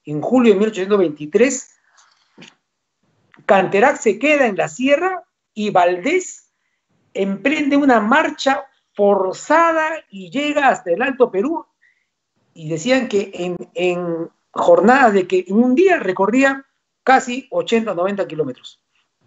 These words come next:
Eh, definitivamente de que había muchos intereses personales de todos, estamos hablando de dos grupos totalmente, este, antagónicos, había una diferencia de generación,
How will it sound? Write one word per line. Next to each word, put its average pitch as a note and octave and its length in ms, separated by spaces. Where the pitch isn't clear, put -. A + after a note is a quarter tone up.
Eh, F#3+ 520
definitivamente B3+ 760
de G#3 100
que - 80
había B3 240
muchos B3+ 380
intereses G#3+ 440
personales G#3 800
de D#3+ 180
todos, B3+ 460
estamos G#3 340
hablando G3 300
de E3 160
dos A3+ 260
grupos A#3+ 500
totalmente, G3 800
este, D3+ 520
antagónicos, A3 880
había F#3 200
una G3+ 200
diferencia G3+ 840
de E3+ 200
generación, F3 720